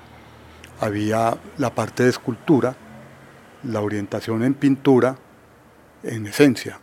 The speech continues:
estaban ahí. Por ejemplo, en música estaba Carlos Vieco, en las estudiantinas estaba Rubi-, Rufino Duque, que era un intérprete de guitarra, Pedro Betancur en las danzas, y en el arte estaban los que acaban de llegar de Europa, unos,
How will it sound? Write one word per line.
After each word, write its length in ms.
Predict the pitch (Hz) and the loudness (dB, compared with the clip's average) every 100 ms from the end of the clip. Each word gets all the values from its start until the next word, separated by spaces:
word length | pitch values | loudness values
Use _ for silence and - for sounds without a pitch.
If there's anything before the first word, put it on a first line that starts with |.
| - | -20
estaban 360 | - - 101 104 | -14 -8 -6 -6
ahí. 300 | 110 143 104 - | -2 -2 -4 -6
Por 160 | 123 | -6
ejemplo, 500 | 110 107 95 127 123 | -6 -12 -6 0 0
en 100 | 127 | -2
música 360 | 101 98 123 107 | -8 -8 -8 -8
estaba 260 | - 101 | -8 -10
Carlos 340 | 101 107 98 98 | -8 -10 -10 -8
Vieco, 380 | 120 151 - - _ _ _ _ - - - - - | -4 -4 -6 -20 _ _ _ _ -20 -20 -20 -20 -10
en 100 | 101 | -8
las 140 | 98 | -8
estudiantinas 680 | 104 - 113 101 104 101 107 | -10 -6 -4 -4 -6 -8 -8
estaba 280 | - 104 | -8 -8
Rubi-, 300 | 107 101 98 85 - | -8 -10 -10 -16 -12
Rufino 420 | 120 92 98 98 | -10 -8 -10 -8
Duque, 340 | 101 123 143 110 | -4 -4 -4 -10
que 100 | - | -8
era 140 | 95 | -10
un 180 | 101 110 | -10 -8
intérprete 600 | 101 98 104 98 104 - | -8 -8 -10 -10 -12 -12
de 40 | 92 | -12
guitarra, 540 | 92 - 120 131 - _ _ _ - - - | -12 -6 -4 -4 -10 _ _ _ -20 -20 -8
Pedro 260 | - 107 110 | -4 -2 -2
Betancur 520 | 107 110 92 - 98 | -4 -6 -8 -10 -10
en 120 | 101 | -8
las 140 | 98 | -10
danzas, 500 | 92 104 120 113 - 98 - _ - - - - | -10 -10 -10 -12 -16 -20 -20 _ -20 -20 -20 -6
y 60 | - | 4
en 100 | 139 | 6
el 140 | 143 | 8
arte 460 | 139 123 - 139 139 - | 6 4 2 0 0 -12
estaban 340 | - 123 120 | -4 0 0
los 100 | 123 | 0
que 120 | - | -4
acaban 320 | 110 104 101 113 | -8 -6 -8 -6
de 100 | 107 | -6
llegar 340 | 107 101 101 | -6 -8 -8
de 240 | 107 131 135 - - - - | -2 -2 -4 -12 -20 -20 -6
Europa, 480 | - 113 127 131 143 | -2 4 6 6 6
unos, 420 | 139 131 131 - | 6 4 0 -4